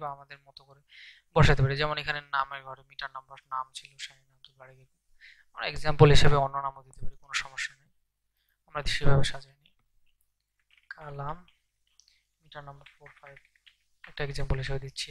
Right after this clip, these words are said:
address same, same। unit পঁয়তাল্লিশ unit।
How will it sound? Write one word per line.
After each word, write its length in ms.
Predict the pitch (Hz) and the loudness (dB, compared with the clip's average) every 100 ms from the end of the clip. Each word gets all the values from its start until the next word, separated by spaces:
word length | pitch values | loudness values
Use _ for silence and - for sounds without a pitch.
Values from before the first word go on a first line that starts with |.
| 139 | -14
address 400 | 131 - 151 - - _ _ _ _ - - - | -16 -8 -6 -6 -10 _ _ _ _ -20 -20 -20
same, 180 | - 139 135 - | -14 -14 -12 -10
same। 200 | 143 143 - _ _ _ _ _ _ _ _ 165 | -10 -10 -12 _ _ _ _ _ _ _ _ -20
unit 280 | 151 160 - _ _ | -16 -16 -18 _ _
পঁয়তাল্লিশ 380 | 165 147 147 139 | -10 -8 -8 -10
unit। 280 | 139 139 - | -12 -16 -16